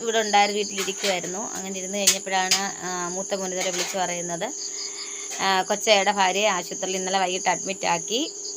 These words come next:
എന്ന് പറഞ്ഞു. ഉം, പിന്നെ, ആ, ഞാനും കുഞ്ഞും തന്നെ ഉള്ളതുകൊണ്ട് പിന്നെ ഞങ്ങൾ ഒന്നും, ആ, എന്താ ഒന്നും അറിഞ്ഞില്ല. അതുകൊണ്ട് ഞങ്ങളിങ്ങ് മടിച്ചിരുന്നു.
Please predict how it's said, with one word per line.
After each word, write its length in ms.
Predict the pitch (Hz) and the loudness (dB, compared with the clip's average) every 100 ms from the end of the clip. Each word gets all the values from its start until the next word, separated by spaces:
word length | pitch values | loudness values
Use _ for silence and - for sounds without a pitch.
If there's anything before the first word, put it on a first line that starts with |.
| - - - | -10 -10 -2
എന്ന് 180 | 214 208 | 0 2
പറഞ്ഞു. 420 | 185 170 180 214 - - - - - - - - | 2 2 -4 -6 -6 -8 -10 -12 -10 -8 -8 -8
ഉം, 680 | 214 190 180 180 180 175 180 | -8 -6 -6 -6 -4 -4 -4
പിന്നെ, 400 | 180 170 185 226 - - - - - - | -2 -2 0 -2 -4 -10 -10 -8 -8 -6
ആ, 120 | 190 196 196 190 165 143 208 | -2 0 2 0 -2 -4 -6
ഞാനും 460 | 180 190 226 254 285 | -6 2 4 4 2
കുഞ്ഞും 340 | 269 277 269 | 2 4 6
തന്നെ 140 | 254 | 6
ഉള്ളതുകൊണ്ട് 240 | 262 254 254 | 6 4 4
പിന്നെ 160 | 254 | 2
ഞങ്ങൾ 240 | 262 247 262 | 2 6 6
ഒന്നും, 320 | 240 247 247 | 4 0 -2
ആ, 280 | - 240 202 | 2 2 4
എന്താ 480 | 220 226 254 262 254 | 2 8 10 10 6
ഒന്നും 240 | 247 254 262 | 4 4 8
അറിഞ്ഞില്ല. 420 | 240 233 254 240 | 6 6 2 4
അതുകൊണ്ട് 240 | 233 233 | 4 2
ഞങ്ങളിങ്ങ് 380 | 240 226 226 233 | 0 0 0 0
മടിച്ചിരുന്നു. 600 | 233 214 - 208 202 233 | 0 0 -2 -2 -2 -4